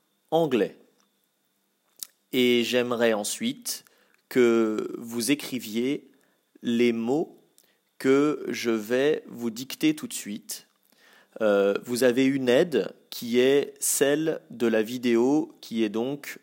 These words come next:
euh, dans cet article sur le site de la classe. Vous êtes prêts ? Donc je vous dicte, euh, sept mots et vous allez devoir donc les écrire dans vos cahiers et ils sont tirés évidemment de la vidéo.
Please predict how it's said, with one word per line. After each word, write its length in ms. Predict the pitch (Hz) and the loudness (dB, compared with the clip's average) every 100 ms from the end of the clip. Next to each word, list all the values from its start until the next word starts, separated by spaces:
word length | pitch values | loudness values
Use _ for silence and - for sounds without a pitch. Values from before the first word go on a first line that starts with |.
| - | -8
euh, 220 | 101 98 | -4 -4
dans 160 | 98 110 | -4 -4
cet 220 | - 113 | -4 -4
article 460 | 110 - 143 156 - | -6 -4 -8 -8 -12
sur 240 | - 131 | -6 -4
le 120 | 117 107 | -2 -2
site 540 | - 151 156 - - | -2 -6 -10 -14 -4
de 80 | 123 | 0
la 140 | 120 | 0
classe. 560 | - 90 - - - - _ _ _ _ _ _ _ _ - | -2 -8 -8 -10 -10 -16 _ _ _ _ _ _ _ _ -10
Vous 160 | 117 113 | -4 -4
êtes 140 | 117 | -4
prêts ? 440 | - 139 156 226 - _ - - - - - | -4 0 0 0 -8 _ -20 -20 -20 -20 -8
Donc 160 | 123 | -6
je 120 | 117 139 | 2 2
vous 160 | 135 | 0
dicte, 560 | 139 165 185 - - - _ 127 | -6 -6 -6 -6 -6 -6 _ -2
euh, 200 | 117 117 | 0 2
sept 500 | - - 220 220 160 | 2 4 2 0 -6
mots 340 | 131 143 - _ _ _ - _ _ | -4 -4 -6 _ _ _ -20 _ _
et 140 | 123 | -2
vous 160 | 120 120 | 0 0
allez 180 | 123 123 | 2 2
devoir 560 | 131 123 131 135 151 | 2 2 2 4 2
donc 260 | 123 123 123 | 0 -6 -2
les 240 | 117 113 | 0 2
écrire 360 | 123 - 143 135 | 0 -2 -4 -2
dans 120 | 113 | -2
vos 160 | 101 104 | -2 -4
cahiers 480 | 104 98 101 135 - | -4 -4 -2 -4 -4
et 140 | 113 | -4
ils 120 | 113 101 | -4 -4
sont 220 | - 107 | -6 -8
tirés 480 | - 120 123 123 - | -6 -4 -2 -2 -4
évidemment 800 | 110 104 101 95 98 131 156 _ | -10 -8 -6 -4 -4 -8 -10 _
de 140 | 117 135 | 0 4
la 140 | 139 | 4
vidéo. 460 | 131 127 98 85 | 0 -2 -2 -4